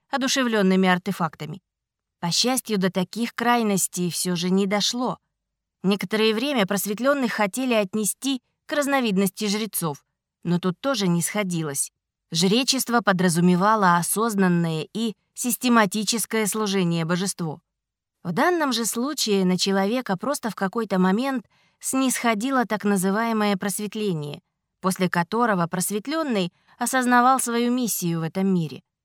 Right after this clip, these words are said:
и больше не видел ничего, кроме неё.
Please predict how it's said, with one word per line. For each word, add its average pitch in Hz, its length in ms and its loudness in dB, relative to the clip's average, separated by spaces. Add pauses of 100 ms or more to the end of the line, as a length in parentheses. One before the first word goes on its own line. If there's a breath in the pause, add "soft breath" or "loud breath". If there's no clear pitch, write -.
(220)
и 151 80 -10
больше 202 460 -2
не 190 240 4
видел 208 400 0
ничего, 202 720 0
кроме 165 360 -2
неё. 147 360 -10